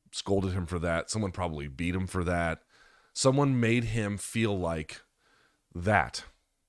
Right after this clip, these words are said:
And he turns around and then does it to other people. Like, you ever seen a child, like, you ever seen these, they've done these documentaries, they'll go to some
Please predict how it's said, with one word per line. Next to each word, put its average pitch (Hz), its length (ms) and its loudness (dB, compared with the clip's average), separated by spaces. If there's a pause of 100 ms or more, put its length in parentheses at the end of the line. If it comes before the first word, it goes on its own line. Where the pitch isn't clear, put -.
(720)
And 98 200 0
he 117 200 0
turns 123 360 0
around 104 480 0
and 95 180 -6
then 92 240 -4
does 95 260 -6
it 85 160 -8 (600)
to - 180 -4
other 87 220 0
people. 80 460 -6 (1200)
Like, 101 240 -4 (1200)
you 135 80 6
ever 160 120 6
seen 160 280 4
a 113 60 2
child, 120 640 6 (240)
like, 98 100 -4
you 113 80 4
ever 113 60 4
seen 113 200 2
these, 101 120 2
they've 95 340 0
done 101 140 0
these 87 120 -4
documentaries, 92 680 0
they'll 85 120 -2
go 95 200 0
to 85 100 0
some 82 640 -4